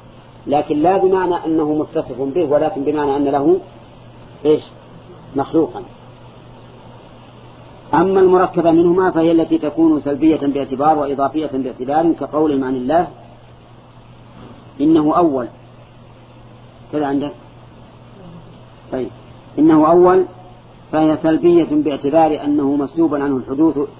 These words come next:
إضافية باعتبار أن الأشياء بعده. فإذا كان هذا هو ما تستمد منه طريقة النفاة،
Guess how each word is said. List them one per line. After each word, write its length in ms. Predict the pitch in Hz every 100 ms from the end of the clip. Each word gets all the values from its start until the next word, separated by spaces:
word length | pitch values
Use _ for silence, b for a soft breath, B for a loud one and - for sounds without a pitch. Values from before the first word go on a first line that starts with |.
| 127
إضافية 540 | 139 143 143 156 147
باعتبار 680 | 147 139 135 127 131 160 170 - - - - - -
أن 260 | 147 147
الأشياء 580 | 143 139 135 - 143 135
بعده. 560 | 135 131 131 127 131 135 - - - - - - - - - -
فإذا 340 | 139 165 160 151
كان 300 | 160 156 143
هذا 640 | 135 156 147 135 147 160 - - - - -
هو 140 | 147 151
ما 160 | 147
تستمد 580 | 135 135 - 143 143 131
منه 300 | 139 147 135
طريقة 380 | 135 143 147 131
النفاة، 440 | 135 135 131 160